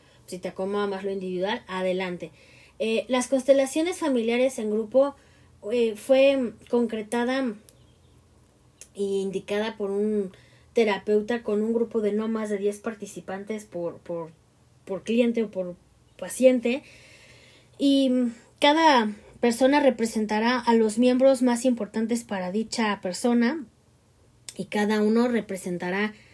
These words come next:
a la, a la familia para configurar la, la constelación. El paso que sigue, eh, es que la persona constele, sitúe en espacio y represente a su familia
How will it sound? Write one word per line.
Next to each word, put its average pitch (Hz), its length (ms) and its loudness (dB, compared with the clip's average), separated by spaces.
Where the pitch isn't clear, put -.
a 202 120 0
la, 202 120 0
a 190 300 -8
la 185 140 -6
familia 226 480 0
para 190 220 -4
configurar 185 640 -4
la, 196 280 -6
la 185 160 -4
constelación. 202 800 -2
El 254 220 2
paso 262 340 2
que 262 100 2
sigue, 294 520 2
eh, 220 380 0
es 240 180 0
que 254 140 4
la 220 160 0
persona 240 500 -2
constele, 240 680 0
sitúe 247 420 0
en 277 140 6
espacio 247 500 0
y - 20 2
represente 220 520 -4
a 233 40 -2
su 220 120 -6
familia 220 640 0